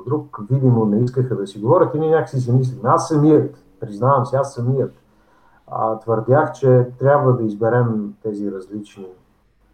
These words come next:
по някакъв начин представители на промяната и да искаме от тях те да потърсят път един към друг,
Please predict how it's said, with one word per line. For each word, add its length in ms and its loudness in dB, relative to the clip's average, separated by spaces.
по 60 -14
някакъв 480 -10
начин 340 -12
представители 680 2
на 100 -8
промяната 720 2
и 120 -2
да 80 6
искаме 340 2
от 180 2
тях 300 0
те 80 4
да 120 2
потърсят 500 0
път 220 2
един 240 4
към 200 -2
друг, 260 -4